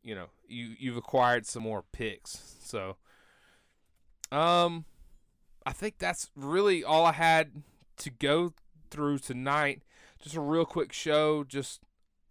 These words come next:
just talking about what Arthur Blank said in his media availability. Pretty cool to hear, you know, the owner talk and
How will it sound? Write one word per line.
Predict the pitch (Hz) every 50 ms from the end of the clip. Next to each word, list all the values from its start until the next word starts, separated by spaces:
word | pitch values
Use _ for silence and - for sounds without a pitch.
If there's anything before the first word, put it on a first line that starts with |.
| _ _
just | - - 139 131 - - _ _ _ _ _ _
talking | - - 143 139 135 - 151 135
about | 131 123 135 131 131 131 - - - _ _ _ _ _ _ _ _ _ _ _
what | - 135 139 -
Arthur | 131 139 143 143 - 151 135
Blank | 123 127 127 131 139 131 -
said | - - 143 135 135 139 135 135 135 -
in | - 120
his | 120 120 110 110
media | 120 123 131 131 135 127
availability. | 120 131 123 120 117 113 123 123 127 127 127 127 131 131 127 123 - - - - -
Pretty | - - 143 131
cool | 120 - - 147 139 139 135 135 131 127 123 - _ _ _ _ _ _ _ _
to | - 117
hear, | 117 127 131 127 127 123 120 120 _ _
you | - - 127
know, | 110 107 107 107 - - _ _ -
the | - -
owner | 117 127 131 131 123
talk | - - 143 135 131 131 127 - -
and | 120 113 107